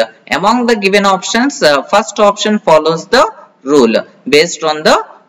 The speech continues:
uh, given rule, it satisfies the condition. Option A is the right answer. Let's move on to the next question. See here, here also same thing. Uh, one rule will be given,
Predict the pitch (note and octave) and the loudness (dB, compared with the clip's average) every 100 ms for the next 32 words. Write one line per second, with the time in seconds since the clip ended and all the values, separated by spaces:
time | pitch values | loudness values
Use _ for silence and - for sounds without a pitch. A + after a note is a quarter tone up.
0 | _ B2 B2+ B2+ B2 D3 F3 F3+ F3 B3 | _ 2 2 2 -2 -2 -2 -2 -2 -2
1 | - C#3+ - B2 B2 - - B2 - B2 | -2 -6 -2 -4 -4 -8 -4 -4 -2 -4
2 | A#2 G#2+ G#2+ G2 A2 - _ _ _ - | -2 -2 -2 -4 -6 -8 _ _ _ -2
3 | C3 C#3+ D#3 D3+ C3+ D#3 C#3+ - F#3+ C3+ | 0 0 -2 -2 0 0 -2 -4 0 0
4 | A2 A#2 F2 - - - _ _ _ _ | 0 -6 -10 -12 -16 -20 _ _ _ _
5 | _ _ _ _ _ _ _ - A#3 - | _ _ _ _ _ _ _ -8 -6 -2
6 | A3+ A3 A3 A3 G#3+ G#3 G3 - G#3+ G3 | 0 2 0 0 -2 -4 -4 -2 0 2
7 | D#4 G#4 - - _ _ - - _ _ | 0 -4 -12 -20 _ _ -20 -20 _ _
8 | _ - B3 A3+ A3 - - _ _ _ | _ -4 -2 0 -2 -4 -12 _ _ _
9 | A3+ G#3+ G#3+ G#3+ - G3 G3 F#3 B3+ F4 | 2 2 0 -6 -2 0 -2 -4 -6 -6
10 | - D3 D3 D3+ - - _ C3+ D3 F#3 | -2 2 2 0 -8 -20 _ -8 -4 0
11 | F#3+ A3+ G#3 G#3 F#3+ G3 F3+ G#3 - | 2 2 2 2 0 -2 0 -2 -2